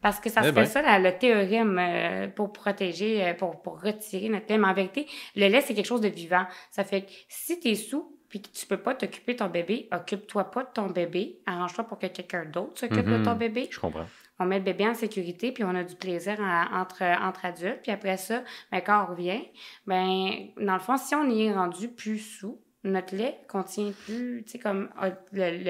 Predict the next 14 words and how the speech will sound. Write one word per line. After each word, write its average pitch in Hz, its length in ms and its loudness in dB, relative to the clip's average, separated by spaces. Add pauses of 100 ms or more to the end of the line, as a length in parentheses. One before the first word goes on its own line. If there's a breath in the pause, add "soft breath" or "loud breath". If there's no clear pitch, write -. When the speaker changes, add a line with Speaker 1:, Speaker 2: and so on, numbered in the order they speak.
(100)
Speaker 1:
lait, 247 160 2
il 202 120 -2
est 180 40 -4
vivant, 175 420 0
c'est 190 200 -6
pas 226 100 -2
du 180 160 -8
vieux 175 240 -2
lait 196 280 0
d'hier 165 340 -4
Speaker 2:
Mhm. 90 60 -2
Speaker 1:
soir. 110 500 0 (320 loud breath)
Speaker 2:
Ouais, 101 260 4
ouais. 98 140 0